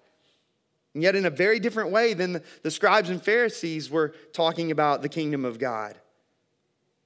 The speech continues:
Not at all in accordance with their expectations of a Messiah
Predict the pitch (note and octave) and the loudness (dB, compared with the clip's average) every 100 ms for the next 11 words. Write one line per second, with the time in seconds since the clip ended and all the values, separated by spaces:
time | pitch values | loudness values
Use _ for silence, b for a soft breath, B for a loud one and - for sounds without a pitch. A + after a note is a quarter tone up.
0 | _ _ D3 F#3 G3+ G#3+ B3+ G#3+ F#3 G#3 | _ _ 0 2 4 4 4 2 0 2
1 | G#3 G3 - F#3+ E3+ G3 F3+ B E3+ G3 | 2 0 0 0 2 2 0 B 0 0
2 | - G3+ G3+ G3 G3 G3 F3 F3+ F3+ F3 | 0 0 0 0 -2 -4 0 0 0 -2
3 | F3 F#3 F#3+ A3 F#3 D3 | -2 2 4 4 4 0